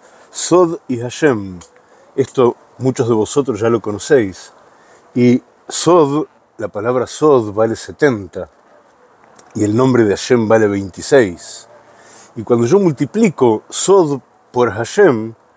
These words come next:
setenta por veintiséis, obtengo el número mil ochocientos veinte, que es la cantidad de veces que aparece el nombre de Hashem en todo el Tanaj, en todas las escrituras sagradas. Y como eso,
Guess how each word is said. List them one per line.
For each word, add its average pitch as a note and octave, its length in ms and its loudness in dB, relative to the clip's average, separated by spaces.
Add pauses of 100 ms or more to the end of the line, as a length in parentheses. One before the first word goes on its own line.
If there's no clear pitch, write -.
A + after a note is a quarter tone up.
(180)
setenta D3+ 580 0
por A2+ 200 -2
veintiséis, A#2 840 0 (320)
obtengo B2+ 380 -2
el B2 80 0
número B2+ 320 2
mil A#2+ 160 4
ochocientos A2+ 560 -2
veinte, A2 500 -2 (420)
que C3+ 100 -2
es A#2 60 -4
la A#2+ 120 2
cantidad B2+ 460 0
de D3+ 80 6
veces E3 280 -2
que - 140 0
aparece D3 460 2
el C3 120 0
nombre D3+ 320 2
de B2 140 2
Hashem F3+ 340 2 (400)
en B2+ 220 0
todo E3 400 4
el B2+ 160 2
Tanaj, A#2 400 -2
en G2 100 -14
todas C#3 240 4
las A2+ 140 -4
escrituras A2+ 480 -4
sagradas. G#2 640 -8 (1160)
Y B2+ 60 -6
como B2+ 300 2
eso, D3 360 0